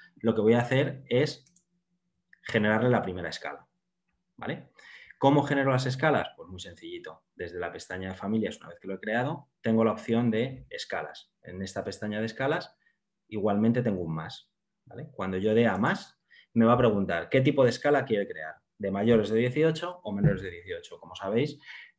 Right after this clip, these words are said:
eh, las escalas tienen diferentes ítems, una y la otra, y, y la forma de calcularlas es distinto. Si la persona en este caso fuese de mayor de dieciocho años, pues yo simplemente daría a mayores de dieciocho y automáticamente me genera una escala. ¿Vale? Aquí me marca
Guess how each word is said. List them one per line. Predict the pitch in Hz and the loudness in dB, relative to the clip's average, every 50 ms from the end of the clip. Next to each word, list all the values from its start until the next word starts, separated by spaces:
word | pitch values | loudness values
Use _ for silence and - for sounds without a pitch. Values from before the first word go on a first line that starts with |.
| _ - 120 | _ -2 2
eh, | 120 113 107 101 | 2 4 4 2
las | 98 92 - | 0 -2 -2
escalas | 104 95 - 113 107 104 101 - | -4 -2 0 2 2 2 2 0
tienen | 110 98 98 101 | 0 0 0 -2
diferentes | 98 - - 95 92 92 92 92 - - | -2 -6 -8 -10 -10 -8 -8 -8 -6 -4
ítems, | 131 131 139 165 185 190 185 - _ _ | -4 0 0 -2 -2 -2 -8 -12 _ _
una | - 104 95 87 | -10 -8 -6 -4
y | 92 | -2
la | 95 98 | 0 0
otra, | 117 131 131 160 185 175 - | 0 0 0 -2 -4 -4 -6
y, | 110 104 95 95 92 87 85 _ _ | -6 -4 -4 -4 -4 -6 -10 _ _
y | _ 87 82 | _ -20 -16
la | 82 80 78 | -12 -12 -12
forma | - - 90 90 87 | -10 -12 -12 -10 -8
de | - | -10
calcularlas | 85 - - 87 90 90 98 104 98 95 | -10 -8 -8 -8 -6 -6 -6 -6 -6 -8
es | 92 82 | -10 -12
distinto. | - - - - 78 80 - - - _ _ | -12 -18 -20 -18 -20 -18 -20 -20 -20 _ _
Si | - - 98 98 | -14 -10 -8 -6
la | 92 92 92 | -6 -6 -8
persona | - 92 - - 101 104 104 | -8 -10 -10 -8 -8 -6 -6
en | 101 | -8
este | 98 - - 101 | -8 -10 -10 -4
caso | - 120 123 - - | -4 -4 -4 -4 -8
fuese | - 92 92 98 92 80 - - | -14 -14 -12 -12 -12 -14 -14 -16
de | 85 82 | -18 -18
mayor | 82 85 87 85 87 92 87 90 | -16 -16 -16 -12 -10 -10 -8 -8
de | 90 | -8
dieciocho | 90 90 87 - 95 95 92 - 113 | -10 -10 -12 -12 -14 -12 -10 -6 -4
años, | 117 135 147 170 202 226 226 - _ _ _ _ _ _ _ - | -4 -2 -2 -4 -4 -6 -8 -12 _ _ _ _ _ _ _ -16
pues | - 85 | -14 -12
yo | 85 85 | -10 -10
simplemente | 85 95 85 82 87 90 95 87 80 | -10 -12 -12 -12 -10 -10 -10 -10 -10
daría | 76 80 92 85 - - _ | -10 -8 -8 -10 -10 -12 _
a | - - 82 | -20 -20 -20
mayores | 80 82 85 85 90 90 | -18 -14 -14 -12 -12 -10
de | 92 92 | -10 -8
dieciocho | 101 98 - - 123 147 151 143 - 208 233 226 - - _ _ _ _ _ | -10 -8 -6 -4 -2 -2 -2 -2 -2 -4 -4 -4 -6 -20 _ _ _ _ _
y | - 107 | -4 -4
automáticamente | 104 - 110 110 113 139 131 120 117 117 123 131 127 139 | -2 0 2 4 4 4 4 4 4 4 4 4 4 4
me | 127 113 | 2 2
genera | - - 90 92 92 87 | 0 -2 -6 -8 -10 -10
una | 87 80 | -12 -14
escala. | - - - 80 73 - _ _ _ _ _ _ _ _ _ _ _ _ _ - - _ _ _ - - - - - - - - | -16 -12 -12 -12 -12 -14 _ _ _ _ _ _ _ _ _ _ _ _ _ -20 -20 _ _ _ -20 -20 -18 -18 -20 -16 -8 0
¿Vale? | - - 151 | 2 4 4
Aquí | 131 - 139 147 | 4 4 4 4
me | 151 147 | 6 6
marca | 147 151 160 151 156 160 175 170 - - | 6 4 2 2 0 -2 -2 -2 -8 -16